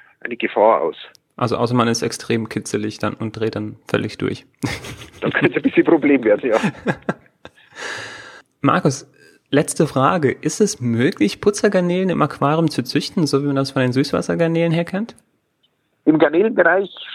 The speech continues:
Speaker 1: auch bei Putzergarnelen, gibt's immer mehr Nachzuchten, die leider noch nicht ausreichen, um den Handel vollumfänglich zu bedienen. Aber es werden immer mehr Nachzuchttiere wirklich produziert, ganz gezielt.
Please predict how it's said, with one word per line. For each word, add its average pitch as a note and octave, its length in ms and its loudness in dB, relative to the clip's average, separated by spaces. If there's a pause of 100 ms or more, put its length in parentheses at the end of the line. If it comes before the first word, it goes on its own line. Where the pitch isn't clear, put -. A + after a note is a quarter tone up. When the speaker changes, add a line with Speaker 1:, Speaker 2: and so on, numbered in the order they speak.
(160)
Speaker 1:
auch D#3+ 220 4
bei D3 100 2
Putzergarnelen, F3 680 -4
gibt's - 220 -8
immer F3+ 200 2
mehr C#3 120 0
Nachzuchten, F3+ 680 -2
die E3+ 100 -10
leider D#3 280 4
noch C#3+ 180 -10
nicht - 200 -8
ausreichen, C#3+ 500 -2
um - 80 -20
den B2+ 160 -4
Handel D3+ 360 0
vollumfänglich D#3 560 -6
zu B2 120 -12
bedienen. F3+ 500 -8 (540)
Aber C3+ 180 2
es B2+ 120 -4
werden D3 180 2
immer D#3+ 180 -2
mehr C#3+ 540 2 (580)
Nachzuchttiere C#3+ 920 0 (300)
wirklich C#3+ 320 -6
produziert, C3+ 880 -2
ganz - 220 -2
gezielt. A#2 540 -6